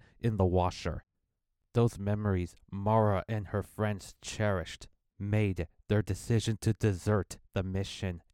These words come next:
an easy one that was survivable. But as they retreated, their masks all broke off, giving Alexis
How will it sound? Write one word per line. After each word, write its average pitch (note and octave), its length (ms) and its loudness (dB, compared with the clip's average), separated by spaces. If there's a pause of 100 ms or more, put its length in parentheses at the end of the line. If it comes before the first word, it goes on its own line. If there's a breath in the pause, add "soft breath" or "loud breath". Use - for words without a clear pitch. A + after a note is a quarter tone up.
an G#2 200 -2
easy G#2 380 -2
one E2+ 300 -4 (240)
that F#2+ 180 -2
was G2+ 140 -2
survivable. F2+ 920 -4 (500)
But A2+ 120 2
as G#2+ 180 -2
they G#2+ 160 0
retreated, F2+ 680 -6 (300)
their G#2+ 140 2
masks G2 760 -6
all G#2 220 2
broke F#2+ 420 -2 (140)
off, F#2 320 -4 (320)
giving A2+ 280 0
Alexis F#2 640 -4